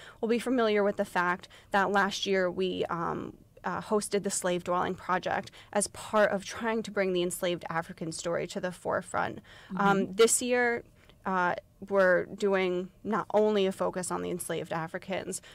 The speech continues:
Speaker 1: but also doing a big push to, uh, interpret more of the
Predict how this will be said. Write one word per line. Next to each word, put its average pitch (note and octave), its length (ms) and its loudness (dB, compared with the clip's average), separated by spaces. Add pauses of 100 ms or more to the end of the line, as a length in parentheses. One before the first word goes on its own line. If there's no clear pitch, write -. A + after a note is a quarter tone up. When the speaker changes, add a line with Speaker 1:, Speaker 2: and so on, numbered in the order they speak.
(160)
Speaker 1:
but G3 240 4
also G3 580 4
doing F#3+ 400 0
a F3+ 100 -2 (200)
big G#3+ 260 6
push F#3 420 -2 (260)
to, G3 420 2
uh, F#3 320 0
interpret F#3+ 560 0
more G3 420 4
of F3+ 200 -6
the F3 280 -4